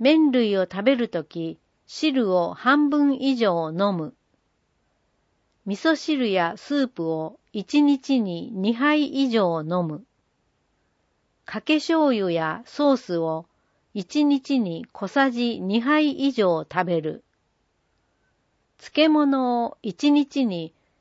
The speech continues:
小皿二皿以上食べる。野菜の煮物や魚の干物を毎日食べる。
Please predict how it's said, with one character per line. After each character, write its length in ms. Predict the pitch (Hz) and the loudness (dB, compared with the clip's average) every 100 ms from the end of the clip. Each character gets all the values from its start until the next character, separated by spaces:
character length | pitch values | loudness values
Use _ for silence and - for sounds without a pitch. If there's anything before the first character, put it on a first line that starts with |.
| _ | _
小 140 | - 226 | -6 0
皿 460 | 262 254 240 220 - | 2 4 4 2 -6
二 280 | - 302 | 0 0
皿 340 | 302 320 294 285 | 2 2 2 2
以 180 | 269 226 | 2 2
上 280 | 196 170 | 0 0
食 200 | 156 170 | -2 -4
べ 160 | 170 180 | 2 0
る。 220 | 156 - _ _ _ _ _ _ _ _ _ _ _ _ _ _ _ _ _ - | 0 -12 _ _ _ _ _ _ _ _ _ _ _ _ _ _ _ _ _ -8
野 120 | 190 | -6
菜 340 | 202 311 320 294 | 0 2 4 4
の 160 | 294 | 4
煮 120 | 254 | 4
物 320 | 240 262 247 226 | 4 4 2 2
や 280 | 214 190 - | 0 -2 -6
魚 500 | - 220 294 302 302 | -16 -2 2 6 6
の 160 | 277 240 | 4 2
干 120 | 233 | 2
物 600 | 247 240 233 214 202 190 | 2 2 2 2 0 0
を 60 | |
毎 300 | 214 240 285 | 2 4 6
日 400 | 262 202 - 151 - | 4 0 -4 -14 -8
食 160 | 165 | -4
べ 160 | 170 156 | -2 -2
る。 180 | 151 | -6